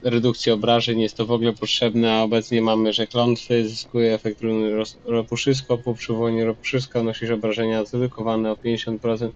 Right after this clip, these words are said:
i przez piętnaście sekund zyskujesz dziesięć procent zdrowia. Nie używamy tego, tej Ropuszyska, także i w tej, we w tej nic to nam nie daje, więc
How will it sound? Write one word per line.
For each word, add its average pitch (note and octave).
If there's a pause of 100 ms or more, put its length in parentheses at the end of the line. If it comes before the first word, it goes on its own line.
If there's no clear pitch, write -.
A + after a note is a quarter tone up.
i B2
przez - (800)
piętnaście A#2+
sekund A2+
zyskujesz A2+
dziesięć A#2
procent A2
zdrowia. G#2+
Nie B2
używamy A#2+
tego, A2+
tej A2 (320)
Ropuszyska, B2+
także G#2+ (580)
i B2+
w -
tej, A#2
we A2+
w -
tej A2+
nic A2
to A2
nam G#2+
nie G#2+
daje, A2
więc G#2